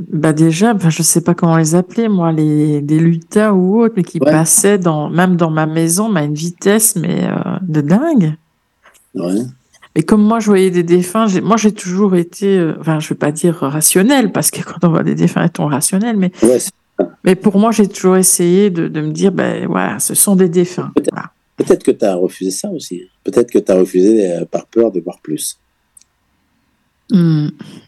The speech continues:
Speaker 1: Peut-être.
Speaker 2: Souvent,
Speaker 1: C'est,
Speaker 2: c'est
Speaker 1: j'avais
Speaker 2: souvent
Speaker 1: déjà assez avec les défunts, moi.
Speaker 2: Ouais, mais tu sais, moi, je, je travaille beaucoup sur des gens, euh, qui, qui ont des enfants, qui perçoivent des choses. Et j'ai remarqué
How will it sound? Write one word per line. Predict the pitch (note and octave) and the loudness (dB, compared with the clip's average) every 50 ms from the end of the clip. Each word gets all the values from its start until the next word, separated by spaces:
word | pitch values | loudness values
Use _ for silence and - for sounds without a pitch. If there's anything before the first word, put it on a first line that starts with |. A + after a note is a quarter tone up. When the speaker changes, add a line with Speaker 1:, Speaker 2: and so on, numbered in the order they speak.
| _ _ _ _ _ _ _ _ - | _ _ _ _ _ _ _ _ -6
Speaker 1:
Peut-être. | - D3 - - - - A#2+ C3+ E3+ G3+ - | -6 -6 -4 -4 -4 -4 0 0 0 0 0
Speaker 2:
Souvent, | - - F#3 - - C3 A2 - - - - _ - | 2 2 2 2 2 0 -4 -8 -10 -12 -12 _ -2
Speaker 1:
C'est, | - B3+ C4 C4 | 0 0 0 0
Speaker 2:
c'est | - G3 | -2 -2
Speaker 1:
j'avais | E3+ G#3+ G3+ G3+ | 0 2 2 2
Speaker 2:
souvent | G3 F#3 | 2 2
Speaker 1:
déjà | G#3 G3 F#3+ G#3 F#3 F#3+ | 0 0 0 0 -2 0
assez | F#3 - G#3 | 0 0 2
avec | G#3 A3 A3 - | 2 2 2 2
les | G3+ D#3+ | 0 2
défunts, | E3+ F3 F#3+ - - - D3+ D#3 | 2 2 0 0 -2 -2 -2 0
moi. | D3+ F3+ F3+ F#3+ C4+ - - | 0 -2 -2 -4 -6 -8 -4
Speaker 2:
Ouais, | A#2+ A2+ A#2 B2 A#2+ A#2 A#2 - | 0 2 4 4 2 0 0 2
mais | C#3 B2+ B2 | 2 2 2
tu | C3 - - | 2 -2 0
sais, | - F#3 F3+ | 2 2 2
moi, | D#3+ B2+ A2+ | 2 2 0
je, | G#2 G#2+ A2+ G2+ G2 | 0 0 -2 -2 -2
je | F#2+ - | -4 -6
travaille | - G2+ G2 G#2 G#2 G#2 | -8 -6 -2 0 0 0
beaucoup | F#2+ F#2 F#2 F#2 - A2 - | -2 -4 -8 -8 -6 -6 -6
sur | - - F#2 E2 | -6 -8 -12 -12
des | E2+ F2 | -12 -14
gens, | E2+ - G#2 G#2 G#2 G2+ F#2 E2+ E2 | -14 -12 -10 -10 -8 -10 -10 -12 -14
euh, | D#2 - - _ _ _ _ _ _ _ _ - | -18 -20 -20 _ _ _ _ _ _ _ _ -4
qui, | - E2+ D#2+ E2 D#2+ D#2 E2 E2 - | 0 0 2 2 0 -2 -4 -8 -6
qui | - - A2 | -2 0 2
ont | G2+ G#2 | 2 4
des | G2 G2 F#2 - | 4 2 2 0
enfants, | A#2+ B2 - F#3 E3 | -4 0 0 0 0
qui | C#3 - - - | 0 -2 -4 -4
perçoivent | - G3 F3 - - F3+ E3+ E3 | -2 -2 -2 0 0 -2 -2 -2
des | F3 F3 | -4 -6
choses. | - - E3+ E3 D3+ C3 - _ _ - _ _ - - | -2 0 2 2 2 0 -4 _ _ -20 _ _ -2 0
Et | F3 - - - F#3+ - - - _ _ - - A2 A2 | 2 4 4 2 0 -2 -8 -16 _ _ -2 0 2 2
j'ai | G2 F#2 A2 A#2 | 2 2 2 4
remarqué | A#2 A#2+ B2 A#2+ - - - C3+ C3+ C3+ B2+ A#2+ A2 | 4 4 2 2 -2 -2 0 2 4 4 2 2 0